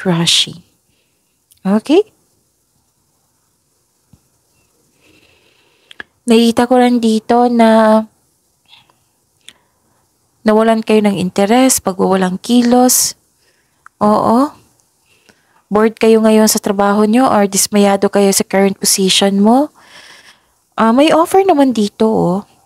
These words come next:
May parating naman na offer. Nakikita ko dito.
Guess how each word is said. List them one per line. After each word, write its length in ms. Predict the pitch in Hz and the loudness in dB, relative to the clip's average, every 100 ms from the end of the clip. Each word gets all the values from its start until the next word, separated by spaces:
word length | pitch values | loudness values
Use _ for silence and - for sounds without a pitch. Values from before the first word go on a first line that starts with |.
| _ _ - | _ _ -4
May 240 | 269 320 | 0 2
parating 320 | 330 330 302 | 2 0 0
naman 320 | 294 262 240 | 0 0 0
na 40 | 233 | 0
offer. 640 | 190 185 - 180 202 226 _ _ _ _ - | -2 -2 -4 -4 -4 -6 _ _ _ _ 0
Nakikita 400 | 226 226 233 220 | 2 2 0 0
ko 160 | 226 | -2
dito. 420 | 196 190 185 - | -2 -4 -4 -6